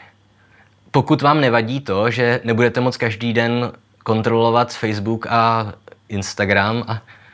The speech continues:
pokud vám nevadí to, že občas nepoteče teplá voda a, a v zimě občas nebude fungovat topení, tak prostě jako není nic, co by vám mělo nějak zásadně bránit v tom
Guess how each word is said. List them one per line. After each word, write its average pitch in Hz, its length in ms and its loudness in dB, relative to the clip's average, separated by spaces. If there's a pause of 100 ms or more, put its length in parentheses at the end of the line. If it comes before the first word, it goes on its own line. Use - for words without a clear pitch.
(640)
pokud 107 260 -2
vám 113 180 4
nevadí 107 340 2
to, 107 180 -4
že 110 200 0
občas 107 420 -4
nepoteče 107 440 -4
teplá 110 360 2
voda 101 360 0
a, 101 180 -6 (480)
a 98 100 -6
v 98 60 -4
zimě 107 320 2
občas 101 320 -6
nebude 104 200 -2
fungovat 101 380 -2
topení, 92 520 -8 (380)
tak 110 220 -2
prostě 120 360 2
jako 117 380 2 (640)
není 113 340 2
nic, 113 640 -2 (260)
co - 140 -2
by 107 120 2
vám 107 200 2
mělo 107 200 0
nějak 107 220 0
zásadně 107 380 -2
bránit 104 420 -2 (160)
v - 120 -16
tom 104 320 -4